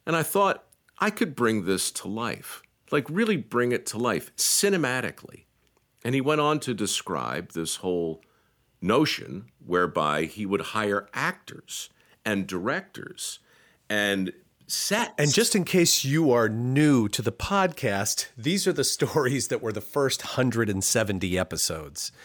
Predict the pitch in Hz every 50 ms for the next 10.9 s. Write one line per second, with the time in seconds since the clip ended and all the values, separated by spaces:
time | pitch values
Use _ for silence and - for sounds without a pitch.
0 | - - - - 107 101 - - 131 120 117 113 - - 101 - - 98 - -
1 | - 104 101 95 92 92 87 87 90 _ _ _ _ - 98 87 87 92 101 98
2 | 98 104 98 - - 107 98 95 92 87 87 87 - _ _ _ _ _ - -
3 | 160 175 156 110 - 82 87 82 80 85 98 - _ _ - 90 87 80 - -
4 | - - 120 110 92 80 - - - 73 69 64 71 87 101 147 202 - - _
5 | - 95 117 113 101 98 104 101 90 - - - 143 131 120 117 - - - -
6 | - - 127 113 107 101 98 104 117 120 - - - - - - - _ - 107
7 | 113 117 113 - - 117 110 107 113 - - - 104 104 104 - - 202 175 151
8 | - - 147 135 139 135 131 123 123 - - 139 123 117 - 165 156 143 - 85
9 | - - - 87 85 82 82 80 92 92 90 82 90 - - 95 90 90 87 -
10 | - 123 - - - 156 160 - - - - - - - - 175 -